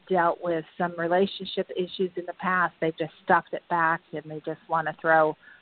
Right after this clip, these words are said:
fluffy bunnies at it, you know. Um, but what happens is with this eclipse, I've seen very strongly, and the angels have said, just gotta let go of your stuff.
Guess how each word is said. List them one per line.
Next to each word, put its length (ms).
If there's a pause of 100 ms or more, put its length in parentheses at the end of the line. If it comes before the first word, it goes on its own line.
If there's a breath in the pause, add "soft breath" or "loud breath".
(520 soft breath)
fluffy 240
bunnies 400
at 220
it, 160
you 140
know. 280 (520 loud breath)
Um, 580 (600)
but 240
what 180
happens 760 (540)
is 580
with 160
this 220
eclipse, 640 (100)
I've 220 (100)
seen 260
very 320 (120)
strongly, 480
and 100
the 80
angels 340
have 200
said, 280
just 140 (160)
gotta 300
let 200
go 220
of 160
your 220
stuff. 300